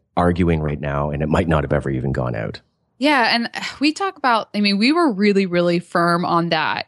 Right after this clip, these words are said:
Speaker 2: We set a release date and, you know, it was strategic. We wanted it out before, I think it was a week before New Media Expo, 'cause we wanted a chance for people to listen to it before being at the conference where a lot of podcasters go. So there was strategy there, but I mean, I'm always talking about that to,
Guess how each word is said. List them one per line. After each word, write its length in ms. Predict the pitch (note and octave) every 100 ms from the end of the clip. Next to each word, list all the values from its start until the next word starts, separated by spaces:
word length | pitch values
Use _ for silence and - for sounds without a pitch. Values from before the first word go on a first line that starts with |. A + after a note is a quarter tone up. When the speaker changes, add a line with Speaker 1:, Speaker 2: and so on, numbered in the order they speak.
| F#3
Speaker 2:
We 160 | A3
set 260 | C#4+ C#4+ B3
a 60 | G3
release 420 | F#3 E3 E3+ -
date 360 | F#3+ F#3+ F#3+ - _ -
and, 680 | F#3+ F#3 F3+ F3 F3 F3+ B3
you 60 |
know, 80 | A#3+
it 40 | A3+
was 100 | A3+
strategic. 420 | A#3+ B3 F3+ D#3+
We 80 | E3+
wanted 300 | F3 G3+ A3+
it 40 |
out 260 | G#3+ F#3+ -
before, 760 | F3+ - F3 F3+ F#3 F3+ - -
I 80 | F3
think 180 | G3
it 40 | G3
was 180 | F3+ F3
a 60 |
week 200 | F3 G#3+
before 320 | B3 A#3 A#3
New 100 | A3+
Media 240 | A3+ A#3 A#3+
Expo, 480 | F#3+ - F#3+ F#3 F3+
'cause 160 | F3+
we 60 | D#3+
wanted 220 | F3+ G#3
a 40 |
chance 280 | B3+ C4 A3
for 80 | A#3+
people 240 | A3 A#3+
to 100 | G#3+
listen 240 | F#3+ F3+ G3
to 140 | G3
it 100 | F#3
before 400 | F3+ E3 F#3 G#3
being 280 | G3+ G#3 G3+
at 100 | G#3
the 60 | G#3
conference 580 | - F3+ F3 F3+ F3
where 80 | F3
a 40 | E3
lot 160 | E3+
of 60 | F#3+
podcasters 680 | G3+ F#3+ F#3 F#3 - F#3+
go. 300 | F3 F3 E3+ E3+ _ _
So 460 | - B3 G#3+ G#3 G#3 -
there 120 | G#3+
was 160 | G#3+
strategy 400 | - A3+ C4 A#3+
there, 220 | F#3+ F3+ F3
but 360 | F3+ F3 - -
I 20 |
mean, 140 | A#3+
I'm 140 | C#4 G4+
always 260 | A#3 B3+
talking 300 | - A#3 A#3
about 280 | G#3 G#3 G3+
that 320 | G#3+ G3+ G3 - _
to, 420 | G3 F3+ F3 F3